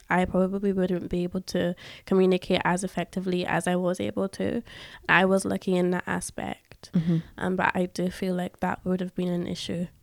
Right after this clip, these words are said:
Speaker 1: if I
Speaker 2: Yeah.
Speaker 1: hadn't been able to.
Speaker 2: Or if, um, English wasn't the second lang-, is it the second language in
Speaker 1: Um, it's,
Speaker 2: Nigeria?
Speaker 1: it's actually the first language. So there are many
Speaker 2: Mm.
Speaker 1: languages in Nigeria, and that one unifying language is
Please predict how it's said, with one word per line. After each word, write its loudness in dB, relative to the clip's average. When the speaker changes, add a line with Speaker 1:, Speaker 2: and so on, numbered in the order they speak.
Speaker 1:
if -6
I 0
Speaker 2:
Yeah. 4
Speaker 1:
hadn't -6
been -6
able -8
to. -10
Speaker 2:
Or 8
if, 4
um, 6
English 6
wasn't 4
the 2
second 4
lang-, 6
is 6
it 4
the 2
second 4
language 4
in 8
Speaker 1:
Um, 8
it's, 4
Speaker 2:
Nigeria? 4
Speaker 1:
it's 0
actually 0
the -2
first -4
language. 0
So -2
there 4
are 6
many 10
Speaker 2:
Mm. 10
Speaker 1:
languages 4
in 4
Nigeria, 2
and 2
that -4
one 0
unifying -4
language -6
is -10